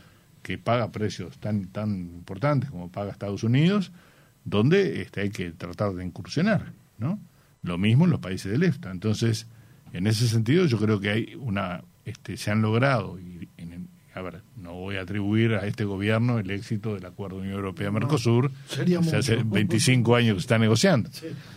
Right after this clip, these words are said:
Speaker 1: ¿no? Pero se concretó ahora. Bueno, ahora, eh, es la oportunidad, y me parece que ahí Uruguay veintiuno, la ani a través de los proyectos de formación, de, de desarrollo, de apoyo a la investigación,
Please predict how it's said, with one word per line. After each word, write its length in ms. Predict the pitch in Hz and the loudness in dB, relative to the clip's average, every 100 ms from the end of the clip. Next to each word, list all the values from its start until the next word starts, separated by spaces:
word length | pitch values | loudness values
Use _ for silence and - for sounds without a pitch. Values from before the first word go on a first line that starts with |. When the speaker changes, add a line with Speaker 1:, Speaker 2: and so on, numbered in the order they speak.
| - - | -20 -4
Speaker 1:
¿no? 220 | 104 160 - - | 0 0 -2 0
Pero 340 | 120 160 220 - - - | 4 4 2 -4 -18 -6
se 140 | 107 | -4
concretó 400 | 104 101 110 196 | -2 0 4 6
ahora. 240 | 220 160 | 4 2
Bueno, 260 | 90 107 90 92 | 0 -2 -2 -2
ahora, 560 | 98 113 143 196 214 - - - - - - | 4 6 6 4 0 -8 -20 -20 -20 -20 -8
eh, 160 | 120 - | -8 -4
es 180 | - 131 | 2 4
la 100 | 110 | 4
oportunidad, 800 | 95 92 95 101 104 117 185 226 - - | 2 -4 -4 0 2 4 2 -2 -8 -12
y 80 | 95 | -8
me 160 | 92 | -6
parece 320 | 90 104 107 95 | -4 -2 0 0
que 100 | 98 | 0
ahí 220 | 101 110 | 4 4
Uruguay 340 | 98 92 95 | 4 0 -2
veintiuno, 800 | 95 95 110 135 143 139 143 160 - - - _ - | 0 2 4 4 6 4 2 0 -2 -12 -20 _ -10
la 360 | 90 90 104 120 | -4 0 4 4
ani 220 | 117 101 | 4 2
a 80 | 92 | -2
través 300 | 92 98 95 | -4 -2 -2
de 60 | |
los 80 | 95 | -4
proyectos 360 | 90 90 98 92 | -6 -8 -6 -8
de 80 | |
formación, 760 | 85 90 90 - 120 120 113 98 - - _ _ | -6 -10 -8 0 4 4 4 -2 -10 -20 _ _
de, 400 | - 113 98 92 | -2 0 0 -2
de 120 | 90 90 | -4 -8
desarrollo, 540 | - 85 104 101 95 | -6 -2 0 2 0
de 140 | 90 87 90 | -4 -8 -8
apoyo 420 | 92 - 110 104 | -6 2 4 4
a 40 | 92 | 0
la 120 | 90 | -4
investigación, 800 | 87 87 95 95 - 139 147 | -8 -6 -6 -4 2 4 4